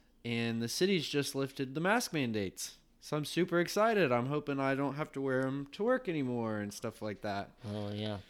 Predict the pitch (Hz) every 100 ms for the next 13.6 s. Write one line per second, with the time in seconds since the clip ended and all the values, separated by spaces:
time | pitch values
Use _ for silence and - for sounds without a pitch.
0 | - _ _ - 123 120 120 120 123 123
1 | 135 156 190 190 175 175 170 170 165 165
2 | 170 165 156 147 - - - - - -
3 | - - 120 139 160 175 190 190 190 185
4 | - - _ 123 123 123 143 139 139 -
5 | 127 110 - 139 170 202 165 110 135 160
6 | 165 165 165 156 156 170 190 131 110 -
7 | 151 175 196 196 - - 110 113 113 113
8 | 113 113 113 113 - _ _ _ _ -
9 | 160 170 165 170 160 165 170 - 170 165
10 | 160 156 139 - _ _ _ _ _ _
11 | _ _ _ _ 170 165 160 165 170 -
12 | 190 185 180 185 220 180 139 127 120 113
13 | - 123 117 113 110 110